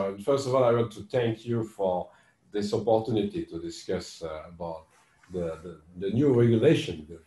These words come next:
we have after many years of discussions at the, uh, A U level. And thanks for such an invitation, uh, because it's very important to explain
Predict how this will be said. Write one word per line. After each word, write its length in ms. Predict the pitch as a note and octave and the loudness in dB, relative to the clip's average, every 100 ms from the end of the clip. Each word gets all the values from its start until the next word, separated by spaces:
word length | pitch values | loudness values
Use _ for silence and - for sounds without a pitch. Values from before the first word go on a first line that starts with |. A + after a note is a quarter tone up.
| - | -14
we 100 | E2+ | -8
have 300 | A2 F#2+ - - | -6 -6 -8 -16
after 220 | G2+ - G2 | -16 -8 -6
many 240 | G#2+ G#2+ G#2 | -2 2 2
years 480 | G#2 C3 A2+ - - _ _ - | 4 4 2 0 -14 _ _ -6
of 200 | G2 F#2 | -6 -4
discussions 640 | G2 - A2 G#2 F2+ E2+ | -8 -4 -4 -4 -6 -6
at 160 | F2 E2 | -8 -6
the, 240 | E2+ E2+ | -6 -6
uh, 140 | D#2+ D#2+ _ _ _ - G2 | -6 -10 _ _ _ -10 -6
A 40 | |
U 140 | G2 G2+ | -2 0
level. 320 | A2+ F#2 E2 | 0 0 -4
And 120 | E2+ | -2
thanks 260 | A2+ G#2 G#2 | 0 0 -2
for 320 | G2+ F#2+ F2+ | 0 0 0
such 260 | - G2 F#2+ | -4 -6 -4
an 80 | |
invitation, 800 | F#2 F2+ F#2+ G#2+ G#2+ G#2 F2+ F#2+ - _ _ _ _ | -4 -4 -6 -4 -4 -4 -6 -8 -10 _ _ _ _
uh, 280 | F2 F2+ F2 | -10 -8 -8
because 320 | F2 G2 G2 F#2 | -8 -6 -4 -4
it's 140 | E2+ | -4
very 180 | G#2+ G#2 | 0 0
important 460 | G#2 A2 A2 G2+ | 2 2 2 0
to 80 | G2+ | -4
explain 500 | F#2+ - B2 F#2 - | -6 -2 2 2 0